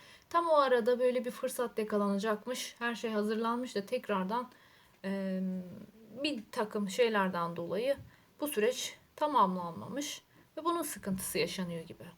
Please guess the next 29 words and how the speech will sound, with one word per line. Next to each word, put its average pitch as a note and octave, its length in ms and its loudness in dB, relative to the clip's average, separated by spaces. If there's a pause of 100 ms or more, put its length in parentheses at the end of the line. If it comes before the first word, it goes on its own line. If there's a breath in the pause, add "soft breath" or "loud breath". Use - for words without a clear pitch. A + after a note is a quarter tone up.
(220)
Yani B3 200 -2
tam B3 260 -4
konuşacaktık, A3+ 760 -4
tam A#3+ 200 -6
iletişim A#3 460 -4
kuracaktık, G#3+ 640 -4
tam B3+ 220 -2
bana A#3 200 -2
açılacaktı A3 760 -4 (380 loud breath)
ya C4 60 0
da C4+ 100 0
tam C#4 200 -2
her C4 160 -2
şey B3+ 220 0
yoluna B3 280 0
giriyordu F#3+ 500 0 (1160)
enerjisiyle F#3+ 800 0
birlikte F#3 480 -6 (540 loud breath)
bozulan G#3 520 2
bir G3 40 -2
şey E3 360 -6
varsa B3+ 520 0 (400 loud breath)
işte A#3 300 -2
burada B3 420 2 (100)
her B3+ 180 -4
şeyin F#3+ 280 0
yoluna G#3 340 0
girmesi, F#3+ 720 0 (1500 loud breath)
e, E3 680 -4